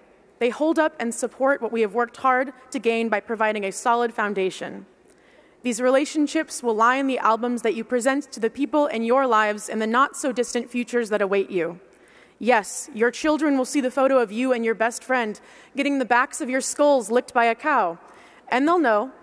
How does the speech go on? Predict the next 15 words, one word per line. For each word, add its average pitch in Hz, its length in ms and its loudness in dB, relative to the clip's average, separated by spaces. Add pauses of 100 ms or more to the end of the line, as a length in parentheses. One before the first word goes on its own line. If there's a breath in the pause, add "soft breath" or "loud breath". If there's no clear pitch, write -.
their 254 100 2
parent 254 320 0
was 254 160 -2
absolutely 262 500 -2
the 277 80 -4
coolest, 330 580 0
with 220 160 -6
evidence 277 460 -2
of 196 180 -6
friendship 302 540 -2
and 285 220 -2
cow 262 180 -2
saliva 220 560 -2
as 202 160 -4
proof. - 420 -8